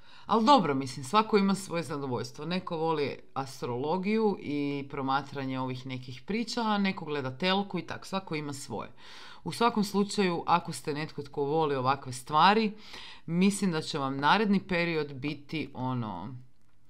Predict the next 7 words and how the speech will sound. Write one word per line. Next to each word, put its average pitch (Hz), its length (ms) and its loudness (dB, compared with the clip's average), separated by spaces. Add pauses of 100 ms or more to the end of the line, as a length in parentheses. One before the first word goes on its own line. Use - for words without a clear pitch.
(340)
hrana 165 420 2
za 147 160 -4
dušu 147 800 -2
i 143 380 -6 (240)
zabava 139 720 2
za, 131 380 -2
za 135 240 -4